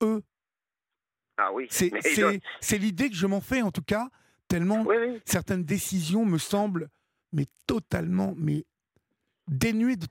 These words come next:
Speaker 1: tout sens, en fait.
Speaker 2: Mais, mais par contre, on en est les victimes.
Speaker 1: Alors que
Speaker 2: Collatérales.
Speaker 1: s-, oui, on en est les victimes collatérales. Et souvent,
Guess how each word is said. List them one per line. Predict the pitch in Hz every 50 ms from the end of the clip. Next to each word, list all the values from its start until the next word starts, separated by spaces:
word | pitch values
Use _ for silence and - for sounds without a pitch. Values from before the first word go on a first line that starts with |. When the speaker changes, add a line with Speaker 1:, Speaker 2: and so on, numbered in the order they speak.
| _ -
Speaker 1:
tout | 208 190
sens, | - - - 214 196 190 165 - - - - - _ _
en | - 156
fait. | - - 147 143 - - - - - _ _ _ _ _ _ _ _ _ _ _ _ -
Speaker 2:
Mais, | - 165 165 151 139 123 117 - -
mais | - 156 165 160 139
par | 127 151 - -
contre, | - 214 233 - 185
on | 165
en | 151 151 156
est | 156
les | 151 147 151
victimes. | 160 214 - - - 180 185 185 180 165 135 120 110 - - _ _ _ - - - - - - -
Speaker 1:
Alors | 196 196 233 247 - -
que | - 202 185 170 160 - _ _ _ _ _ _ -
Speaker 2:
Collatérales. | 175 170 165 151 - 185 175 160 156 160 147
Speaker 1:
s-, | - 160
oui, | 160 196 247 269 233 -
on | 170 170 165
en | 165 165
est | 170
les | 160 156
victimes | 147 143 131 - 156 147
collatérales. | - - 147 143 143 - 180 185 208 226 226 -
Et | - 170 165 -
souvent, | 165 - - - 226 190 175 226 254 285 311 -